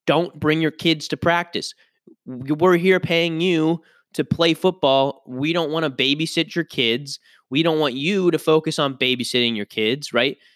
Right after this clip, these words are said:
The reason that they have their practice in Napa Valley is to get away from all that. And, you know, you can see your kids when practice is over,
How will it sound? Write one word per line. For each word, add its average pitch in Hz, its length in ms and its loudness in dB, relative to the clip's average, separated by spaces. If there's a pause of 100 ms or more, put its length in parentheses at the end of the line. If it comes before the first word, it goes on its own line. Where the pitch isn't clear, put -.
(200)
The 147 100 -2
reason 202 480 0
that 170 160 0
they 156 120 2
have 165 280 -2
their 147 160 2
practice 160 500 -2
in 127 120 -4
Napa 131 320 -2
Valley 131 440 2
is 123 140 -4
to 131 120 -8
get 123 220 -4
away 120 440 0
from 139 200 -4
all 110 200 0
that. 107 320 -2 (500)
And, 147 480 -4
you 165 140 -2
know, 135 180 2
you 156 180 -2
can 202 160 -4
see 185 240 -2
your 175 180 2
kids 170 520 0
when 160 160 0
practice 147 480 -4
is 139 100 -4
over, 160 520 2